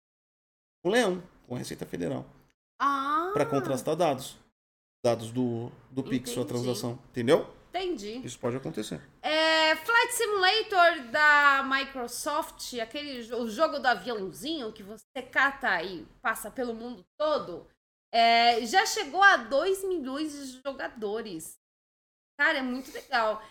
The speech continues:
Speaker 2: Eu achei legal porque, é, eles estão falando aqui na, na matéria que são cinquenta milhões de viagens realizadas,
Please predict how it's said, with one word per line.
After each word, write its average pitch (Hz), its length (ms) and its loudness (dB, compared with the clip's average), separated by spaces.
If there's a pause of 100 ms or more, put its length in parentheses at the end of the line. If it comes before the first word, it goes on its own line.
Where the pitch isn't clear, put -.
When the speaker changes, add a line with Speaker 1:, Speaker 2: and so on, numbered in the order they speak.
(120)
Speaker 2:
Eu 262 120 0
achei 339 260 2
legal 359 320 2
porque, 381 280 -4
é, 277 1200 0
eles 269 180 -4
estão 320 140 -2
falando 294 320 -4
aqui 277 200 -12
na, 240 360 0
na 220 100 -8
matéria 311 640 -2 (500)
que 285 140 -4
são 330 260 0
cinquenta 359 760 -2 (120)
milhões 359 760 0
de 349 80 -4
viagens 285 840 4
realizadas, 262 1160 -2